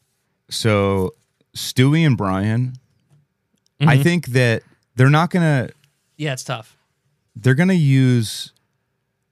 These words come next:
Speaker 1: like, for a live action movie, it would be fucked up if they had a cartoon baby. It's gotta be, like, a very good looking C G I baby.
Speaker 2: Okay.
Speaker 1: So
Speaker 2: Yeah, 'cause
Speaker 1: we're,
Speaker 2: it's
Speaker 1: so
Speaker 2: gotta
Speaker 1: we're looking, we're looking for voice actors,
Speaker 2: Right.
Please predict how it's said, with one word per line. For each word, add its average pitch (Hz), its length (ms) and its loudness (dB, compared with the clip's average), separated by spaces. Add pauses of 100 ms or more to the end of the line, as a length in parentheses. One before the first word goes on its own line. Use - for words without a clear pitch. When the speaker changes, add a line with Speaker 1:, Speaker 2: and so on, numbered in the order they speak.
(460)
Speaker 1:
like, 117 120 2
for 151 100 0
a 147 40 4
live 160 260 2
action 131 260 0
movie, 95 260 -2
it 87 40 0
would 107 80 -2
be 123 80 0
fucked 120 320 -4
up 92 120 -6
if - 80 -16
they 95 100 -4
had 82 80 -6
a - 40 -10
cartoon - 360 -8
baby. - 400 -16 (340)
It's 101 120 -6
gotta 147 180 0
be, 147 140 2
like, 120 180 0
a 110 60 0
very 98 480 -2
good 95 260 -6
looking 92 320 -6
C - 160 -10
G - 160 -10
I - 120 -12
baby. - 380 -16 (140)
Speaker 2:
Okay. 117 280 -6 (460)
Speaker 1:
So - 60 2
Speaker 2:
Yeah, 117 40 4
'cause 117 60 2
Speaker 1:
we're, 147 100 6
Speaker 2:
it's 151 80 -6
Speaker 1:
so 160 80 -16 (120)
Speaker 2:
gotta 143 100 6
Speaker 1:
we're 175 60 6
looking, 190 280 0
we're 139 140 4
looking 175 220 0
for 127 120 2
voice 95 340 -4
actors, - 440 -18
Speaker 2:
Right. 139 260 0